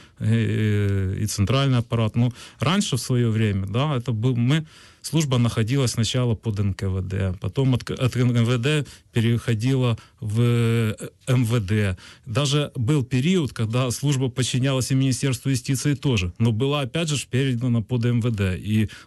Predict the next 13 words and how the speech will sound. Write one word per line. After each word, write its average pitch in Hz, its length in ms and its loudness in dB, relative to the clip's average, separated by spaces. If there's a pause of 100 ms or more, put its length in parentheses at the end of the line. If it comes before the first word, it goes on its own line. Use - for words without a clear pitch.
большой, 135 540 0
э, 120 800 -2
период 135 340 2
времени 147 320 2
она, 120 140 2
в 117 60 -2
принципе, 127 360 -4
находилась 123 480 0
в - 20 -6
системе 117 400 0
М 110 160 0
В 107 100 -4
Д. 90 180 -10